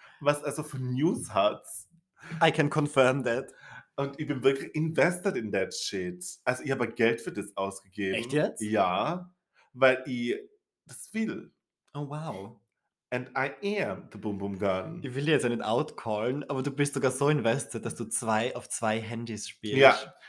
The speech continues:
Speaker 1: ich habe ein Business-Handy und ein Privat-Handy. Und das Business-Handy ist der andere Account und das Privat-Handy ist mein, ähm, normaler Account.
Speaker 2: Ich lieb's, ich
Speaker 1: Ja,
Speaker 2: lieb's.
Speaker 1: also Pokémon Go, lieb's, lieb's, lieb's, toll, toll, toll, lieb's.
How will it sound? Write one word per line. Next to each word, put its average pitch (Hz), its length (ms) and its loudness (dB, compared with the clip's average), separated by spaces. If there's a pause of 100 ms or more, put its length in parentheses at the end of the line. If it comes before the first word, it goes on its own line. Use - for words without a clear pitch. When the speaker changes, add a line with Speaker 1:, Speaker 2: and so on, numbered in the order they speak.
(120)
Speaker 1:
ich 139 100 -2
habe 107 140 0
ein - 60 -10
Business-Handy 156 600 0
und 131 180 -6
ein 127 100 -8
Privat-Handy. 90 960 -2 (400)
Und 135 160 0
das 135 200 -4
Business-Handy 127 720 2
ist 131 320 -8 (140)
der - 180 0
andere 104 320 0
Account 104 540 -4
und 127 100 -12
das 113 120 -14
Privat-Handy 107 580 -6
ist 110 220 -16
mein, 107 240 -4 (120)
ähm, 104 400 -6 (840)
normaler 104 460 4
Account. 92 540 -6
Speaker 2:
Ich 151 100 8
lieb's, 127 540 4 (220)
ich 147 160 2
Speaker 1:
Ja, 127 300 4
Speaker 2:
lieb's. 120 280 0
Speaker 1:
also 156 40 -2
Pokémon 156 420 -4
Go, 127 200 0
lieb's, 160 320 -2
lieb's, 120 260 -4
lieb's, 160 320 -2
toll, 123 200 2
toll, 113 180 0
toll, 135 300 -2
lieb's. 92 480 -8